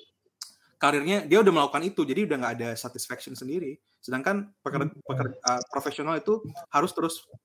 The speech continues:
Speaker 1: mengembangkan skillnya. Jadi saya nggak proses dia gitu, saya proses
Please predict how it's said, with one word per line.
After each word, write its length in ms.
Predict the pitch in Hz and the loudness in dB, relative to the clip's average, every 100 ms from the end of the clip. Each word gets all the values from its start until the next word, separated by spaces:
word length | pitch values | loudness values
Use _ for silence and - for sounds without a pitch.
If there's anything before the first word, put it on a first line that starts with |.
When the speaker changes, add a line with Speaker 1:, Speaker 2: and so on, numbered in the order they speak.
| 143 | -8
Speaker 1:
mengembangkan 400 | 135 131 127 120 | -4 -2 -4 -6
skillnya. 400 | 151 160 131 - _ _ _ _ | -8 -8 -10 -18 _ _ _ _
Jadi 240 | 127 208 202 _ _ | 0 0 0 _ _
saya 320 | - 202 208 | -4 0 2
nggak 80 | 143 | 2
proses 320 | 135 - - | 2 2 2
dia 160 | 143 156 | 0 -2
gitu, 160 | 127 - | -4 -8
saya 320 | 139 202 226 - - _ | 0 0 2 -2 -12 _
proses 400 | 156 147 214 196 | -2 2 4 2